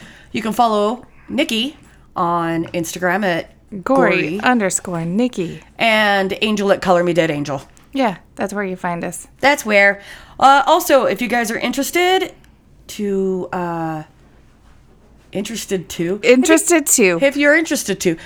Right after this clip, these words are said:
Speaker 1: Hey, if you're interested in checking us out on our Age of Radio page.
Speaker 2: You can go to ageofradio dot org slash color me dead slash, where you can find our Patreon link. You can listen to our episodes, and you can go to our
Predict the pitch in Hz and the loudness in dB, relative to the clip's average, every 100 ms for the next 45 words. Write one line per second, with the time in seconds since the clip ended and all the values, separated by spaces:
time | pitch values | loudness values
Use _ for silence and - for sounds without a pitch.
0 | - 480 262 285 262 403 392 262 - 208 | -8 -2 0 0 0 -2 -2 -2 -2 -4
1 | 139 269 294 214 208 285 - - - 285 | 0 2 2 2 -2 -4 -8 -8 0 0
2 | 285 233 214 220 220 208 196 208 208 190 | 0 -2 0 2 2 2 2 2 -2 0
3 | 196 208 208 180 175 180 160 185 214 - | 0 0 2 2 2 0 0 -2 -4 -10
4 | - 247 226 240 220 220 - 196 202 208 | -2 0 4 2 4 -2 0 0 2 0
5 | 190 190 196 190 185 196 175 - 208 214 | 0 0 2 2 2 2 2 0 0 0
6 | 214 - 175 170 - 220 220 233 240 233 | 0 0 0 0 -2 0 0 0 2 4
7 | 226 220 - 294 262 233 - - - - | 2 0 2 4 6 4 -2 -10 -14 -20
8 | - - 196 196 185 196 175 175 175 170 | -20 -6 -2 -2 -2 -2 -4 -2 -2 0
9 | 165 165 - 180 165 202 202 214 214 214 | -2 -4 -6 -10 -6 -4 -2 -2 -4 -4
10 | 208 175 180 175 170 180 190 170 156 208 | -8 -8 -8 -8 -8 -8 -4 -2 -2 -4
11 | 220 247 240 233 - - - - 220 254 | -4 -2 -2 -6 -16 -20 -20 -2 0 0
12 | 208 220 - - 180 190 185 180 180 - | 0 -4 -6 -6 -6 -4 -2 -2 -4 -4
13 | 202 190 - 190 185 175 180 | -4 -4 0 2 2 0 -2